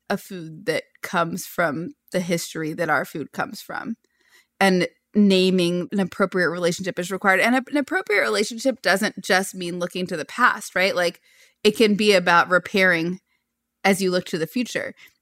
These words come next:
You know, if I'm some young white chef who grew up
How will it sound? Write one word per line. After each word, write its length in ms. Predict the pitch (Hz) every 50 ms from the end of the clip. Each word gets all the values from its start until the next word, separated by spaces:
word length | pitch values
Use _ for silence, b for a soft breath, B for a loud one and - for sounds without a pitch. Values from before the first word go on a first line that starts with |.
| _ _ -
You 100 | 214 202
know, 140 | 196 185 180
if 140 | 196 190 - -
I'm 280 | 190 196 196 190 202 202
some 500 | - - 208 185 170 170 170 170 170 - - _ _ _ _
young 640 | - 190 190 208 185 185 180 180 185 185 180 180 - - _
white 440 | - 180 175 185 160 170 175 156 - _ _
chef 500 | - - - 202 170 151 170 180 - - _ _ -
who 400 | 190 190 175 170 170 165 170 165 - _ _ _ _ _ _ _ _ _ _
grew 240 | - 196 175 175 175
up 280 | 165 165 165 - _